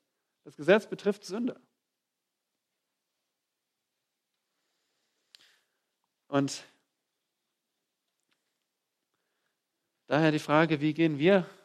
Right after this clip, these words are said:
mit dem Gesetz um? Ein paar Gebrauchsregeln dazu. Das erste ist, geh nicht zum Gesetz, um dein Leben zu regeln. Ja? Wir gehen nicht zum Gesetz, um jetzt unser Leben daran zu regeln.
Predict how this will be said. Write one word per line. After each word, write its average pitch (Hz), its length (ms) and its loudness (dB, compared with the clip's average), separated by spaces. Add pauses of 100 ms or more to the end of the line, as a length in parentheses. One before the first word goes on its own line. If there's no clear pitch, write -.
(100)
mit 147 180 -8
dem 147 240 -4 (260)
Gesetz 147 340 0
um? 190 260 0
Ein 143 140 -8
paar 143 160 -6
Gebrauchsregeln 143 800 0
dazu. 151 500 -4 (1900)
Das - 100 -20
erste 220 300 6
ist, 202 340 6 (500)
geh 190 140 6
nicht 247 240 2
zum 208 180 -2
Gesetz, 180 400 6
um 160 140 -8
dein 147 140 2
Leben 147 300 0
zu 147 140 -8
regeln. 131 400 -4 (400)
Ja? 170 260 -14 (200)
Wir 170 120 0
gehen 196 140 2
nicht 254 160 -2
zum 208 140 -2
Gesetz, 180 520 2 (280)
um 147 140 -8
jetzt 175 280 0
unser 156 220 2
Leben 151 480 2 (840)
daran 135 280 -2
zu - 140 -14
regeln. 123 420 -6